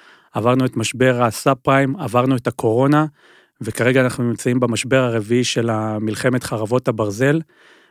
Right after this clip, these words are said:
ואנחנו הולכים לתת לכם המון המון תובנות שיעזרו לכם מהניסיון שלנו, על מנת לשרוד את התקופה הזו. אז יניב, שוב, כיף להיפגש שוב, פודקאסט, אה, מאוד מעניין, בוא קצת נדבר ונתחיל להיכנס לעניינים.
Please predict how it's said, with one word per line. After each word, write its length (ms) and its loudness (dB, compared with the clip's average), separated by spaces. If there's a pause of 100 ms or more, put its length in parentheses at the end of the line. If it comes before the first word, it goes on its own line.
ואנחנו 280 -2
הולכים 280 0
לתת 260 0
לכם 320 2
המון 300 4
המון 220 2
תובנות 520 0
שיעזרו 480 0
לכם 280 2
מהניסיון 560 0
שלנו, 480 4 (840)
על 80 -2
מנת 320 0
לשרוד 300 -2
את 100 -4
התקופה 420 -2
הזו. 240 -2 (380)
אז 120 -4
יניב, 340 4 (320)
שוב, 360 -2
כיף 200 -4
להיפגש 460 -2
שוב, 280 0 (920)
פודקאסט, 500 -4
אה, 120 2
מאוד 260 -2
מעניין, 500 2 (380)
בוא 100 -2
קצת 240 0
נדבר 440 0
ונתחיל 340 -4
להיכנס 420 -6
לעניינים. 460 -2